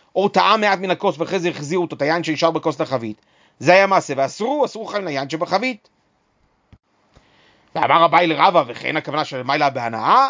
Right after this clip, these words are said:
אז הוא אמר, אז אומרת הגמרא, או רבא ניסה לדחות את זה, "לא בשתייה, אסור רק בשתייה", אבל יחי אביי השיב, "ליטנא יימכר",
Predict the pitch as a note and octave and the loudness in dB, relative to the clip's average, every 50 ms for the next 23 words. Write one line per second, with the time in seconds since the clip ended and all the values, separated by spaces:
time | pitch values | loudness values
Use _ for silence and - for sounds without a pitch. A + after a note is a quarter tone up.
0 | - - F#3+ F3+ D#3 D#3 D#3+ D#3+ E3 F#3 F#3+ G3 A#3 B3 C4 A3+ F#3+ G#3 G#3+ G3 | 0 -4 -4 -2 2 2 2 2 4 2 2 2 2 2 2 0 -2 -2 -2 -2
1 | A#3 B3+ C#4+ C#4 C#4 B3+ F#3+ F#3 F#3 F3 F3 A3+ B3+ A#3+ F#3 D3 B2+ C3+ E3+ G#3+ | -2 -2 -2 -2 -2 -2 -2 -2 0 2 2 4 4 4 2 2 2 2 2 2
2 | A3 A3+ G3 D#3+ - F3+ E3+ D#3 - D#3 F3+ D#3+ D#3+ C3 C#3+ C3+ - _ _ _ | 2 0 -2 -2 -2 -2 -2 -4 -6 -6 -4 -4 -6 -6 -6 -8 -8 _ _ _
3 | _ _ _ - - B3+ C4+ A3 B3+ G3 - - C4+ C4+ B3 G3+ - - A#3 A#3 | _ _ _ 2 4 4 4 4 0 -8 -6 -2 -2 0 0 -2 -4 -4 -6 -6
4 | A3+ G#3 G#3 F3 - A3 G#3+ G#3 G3+ E3+ B2+ C3 C3 C#3+ D#3+ F3+ - - D#3+ C#3+ | -6 -6 -10 -12 -10 -6 -2 0 0 0 0 -2 -2 0 0 0 2 2 2 2
5 | C3 D#3+ F3 F3 C#3+ - G3 E3+ D3+ F3+ F#3 - G3 F3+ F3 E3+ E3 D#3 - - | 4 2 2 0 -2 -6 -4 -4 -2 -4 -2 -4 -4 -4 -2 -2 -4 -4 -4 -4
6 | - F3+ F#3 G3 G#3 G#3+ | -2 0 0 0 -2 -4